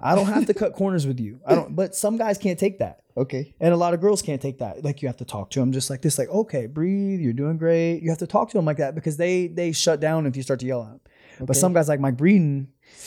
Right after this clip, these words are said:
Speaker 1: you can fucking get after him.
Speaker 2: <laughs>
Speaker 1: And I get fired up. Julian, you can, you can get in his ass. You know what I mean? Like,
Speaker 2: Oh,
Speaker 1: like,
Speaker 2: yeah.
Speaker 1: you see these videos of me cussing people out, and that's 'cause they can take it. You know what I mean? And they get, they get, get something from it.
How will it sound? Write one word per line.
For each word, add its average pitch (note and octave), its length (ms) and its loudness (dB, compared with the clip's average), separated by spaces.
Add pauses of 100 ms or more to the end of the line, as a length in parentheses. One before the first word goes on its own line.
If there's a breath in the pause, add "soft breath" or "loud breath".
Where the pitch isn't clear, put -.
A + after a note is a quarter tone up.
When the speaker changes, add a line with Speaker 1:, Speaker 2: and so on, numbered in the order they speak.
(180 loud breath)
Speaker 1:
you D3+ 120 4
can C#3 120 0
fucking B2+ 240 4
get B2 120 -2
after C#3 280 0
him. A3 360 2
Speaker 2:
<laughs> E3+ 60 -6
Speaker 1:
And D#3+ 200 0
I E3+ 120 0
get E3+ 160 -2
fired D3+ 300 -2
up. C#3 120 -2
Julian, F3+ 520 2
you D#3+ 100 -2
can, C3+ 260 -8
you E3 140 -2
can D3+ 160 -6
get D#3 140 0
in D#3 60 -6
his D#3 200 -2
ass. D3 340 0
You D#3 80 0
know E3 140 2
what D#3 80 -4
I - 20 -4
mean? E3+ 220 -2
Like, D3+ 240 -2
Speaker 2:
Oh, F3 100 -2
Speaker 1:
like, D3+ 240 -2
Speaker 2:
yeah. C3+ 160 -6
Speaker 1:
you F#3 160 2
see G3+ 160 2
these F#3 180 0
videos F#3 300 -2
of E3 60 0
me E3 100 0
cussing D#3+ 320 -2
people D3 260 -6
out, D#3 280 0
and C#3 80 -8
that's D3+ 180 -4
'cause D3+ 200 -2
they F3+ 140 0
can D3+ 140 -6
take F3+ 300 -2
it. A2+ 100 -12
You D3+ 120 -6
know - 40 0
what C#3+ 40 0
I D3 40 -2
mean? D#3 120 -2
And E3+ 80 2
they F#3+ 100 2
get, F#3 420 -2
they E3+ 140 2
get, D3 400 -2
get F#3+ 160 2
something D#3 340 2
from B2 300 -4
it. - 120 -10